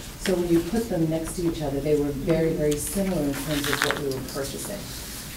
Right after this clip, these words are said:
I think, um, Triumph, uh, had more costs on their site work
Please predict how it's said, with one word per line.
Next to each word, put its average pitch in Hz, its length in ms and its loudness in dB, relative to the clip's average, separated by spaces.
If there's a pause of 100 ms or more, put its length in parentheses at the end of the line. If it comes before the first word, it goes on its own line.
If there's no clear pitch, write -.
I 165 80 0
think, 165 400 0
um, 135 540 0 (420)
Triumph, 170 560 0 (460)
uh, 143 320 -6 (640)
had 156 320 -2
more 170 400 4 (120)
costs - 760 -4
on 147 240 -2
their 127 140 -2
site 165 420 0
work 226 260 -2